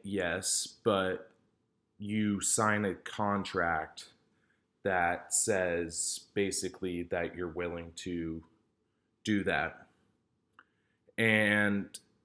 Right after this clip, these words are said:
it's just a fun sport to watch. And seeing multiple promotions come up like this, it's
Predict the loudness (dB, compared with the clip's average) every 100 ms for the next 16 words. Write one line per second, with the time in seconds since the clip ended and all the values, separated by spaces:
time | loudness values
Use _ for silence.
0 | _ 0 0 2 0 2 0 2 2 2
1 | 0 2 0 0 0 2 2 0 -6 -8
2 | -14 _ _ _ _ _ -20 -20 _ _
3 | _ 2 4 6 6 4 2 -2 -2 0
4 | 4 4 4 2 2 2 4 4 2 2
5 | 2 2 0 2 0 -2 -4 -2 0 2
6 | 2 0 -2 0 2 2 2 -2 -6 _
7 | -6 0 0 4 2 2